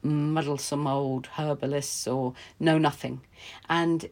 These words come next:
it's an absolute deliberate policy by them to boost the exclusivity of their own organisation. And I think it is that which actually creates the impression that witchcraft is a female speciality.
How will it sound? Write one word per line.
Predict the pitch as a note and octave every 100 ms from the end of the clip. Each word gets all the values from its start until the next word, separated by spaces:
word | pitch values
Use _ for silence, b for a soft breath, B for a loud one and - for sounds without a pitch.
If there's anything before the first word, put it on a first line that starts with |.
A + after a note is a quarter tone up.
| -
it's | E3+ - -
an | F3 F3+
absolute | E3+ G#3 - D#3+ -
deliberate | D3+ C#3+ C#3+ -
policy | D3 C#3 -
by | C3+ C#3+
them | C#3+ C#3
to | C#3
boost | C#3 D#3 C#3+ -
the | D3
exclusivity | C#3+ - C#3+ C#3 C#3 D3+ - D3
of | D3
their | D3 C#3+
own | C#3+ C#3 - -
organisation. | D3 D3 C#3+ C#3 C#3+ C#3+ E3 D#3+ B B B
And | F3+ F3+ -
I | F3
think | F3 B3 A#3+
it | G#3 F#3+
is | E3+
that | - A3 G3 - - - b b b
which | E3 G3+
actually | - - - E3+ E3 b b b b -
creates | - G#3 G#3 G3 -
the | - F3 E3
impression | D#3+ D#3+ - G#3 - C3+ C3 D3 b b -
that | D#3+ -
witchcraft | E3 - - D#3+ D#3+ -
is | D#3+
a | D#3+
female | - D3+ D3 C#3
speciality. | - D3+ - C#3+ C#3+ D3 C#3+ C#3